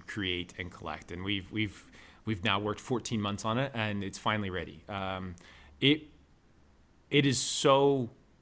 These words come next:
it has so much info in it. Uh, in fact, like, in, in the launch piece today, I, I kind of, like, put the, the meme about taps the hood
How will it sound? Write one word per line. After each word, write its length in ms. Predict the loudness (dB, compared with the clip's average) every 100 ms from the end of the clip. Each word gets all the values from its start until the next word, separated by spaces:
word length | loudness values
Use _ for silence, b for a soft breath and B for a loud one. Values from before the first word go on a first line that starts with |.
| -4
it 80 | 0
has 120 | 4
so 140 | 6
much 160 | 6 4
info 280 | -2 -2 -8
in 100 | -12
it. 80 | -10 2
Uh, 200 | 4 4
in 140 | 4 2
fact, 220 | 2 2
like, 180 | -2 -2
in, 140 | -4
in 120 | -4 -2
the 40 |
launch 240 | 2 2
piece 160 | 2 0
today, 300 | 0 0 2
I, 280 | 0 -2 -6
I 20 |
kind 200 | -2 -2
of, 120 | -2
like, 160 | -6 -2
put 180 | -2 0
the, 260 | -2 -2 -4
the 100 | -2
meme 240 | 0 0
about 280 | 0 -2 2
taps 260 | 2 2
the 120 | 4 12
hood 220 | 12